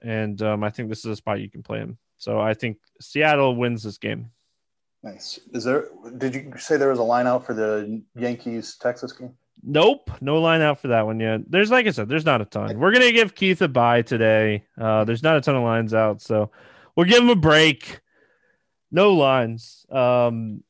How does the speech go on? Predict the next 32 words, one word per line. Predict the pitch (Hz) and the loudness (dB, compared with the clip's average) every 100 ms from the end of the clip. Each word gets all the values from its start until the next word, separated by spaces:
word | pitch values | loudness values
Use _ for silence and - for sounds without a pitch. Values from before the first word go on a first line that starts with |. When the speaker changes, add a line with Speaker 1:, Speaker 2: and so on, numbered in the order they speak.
| _ | _
Speaker 1:
any | 180 214 | 0 2
final | 226 220 | 4 2
thoughts | 185 214 202 | 4 2 2
before | - 208 | 2 2
we | 196 | 4
get | 208 | 4
out | 208 | 4
of | 208 | 2
here? | 214 214 196 _ _ _ _ _ _ _ _ _ _ _ - _ _ _ _ _ | 2 0 -8 _ _ _ _ _ _ _ _ _ _ _ -20 _ _ _ _ _
Speaker 2:
No, | 120 160 160 | -2 -2 -4
exciting | 120 139 147 135 | -4 0 0 0
slate. | 143 147 147 - _ _ 113 | -2 -2 -2 -8 _ _ -4
Uh, | 107 104 101 101 - | -2 -2 -6 -12 -6
tons | 156 143 | -2 0
of | 123 | 2
options, | 120 113 110 95 | 0 0 -8 -6
so, | 107 | -2
uh, | 104 - - - | -2 -4 -14 -18
it's | - | -14
gonna | - 117 | -12 -8
be | 110 | -6
really | 110 110 | -4 -4
interesting | 110 110 - 117 101 | -6 -12 -14 -12 -12
to | |
see | 98 113 | -10 -4
how | 107 | -4
the | 95 | -2
high | 113 117 | 0 0
end | 113 | 0
of | 110 | -4
this | 104 | -6
pitching | - 117 - 110 107 101 | -8 -10 -10 -10 -10 -12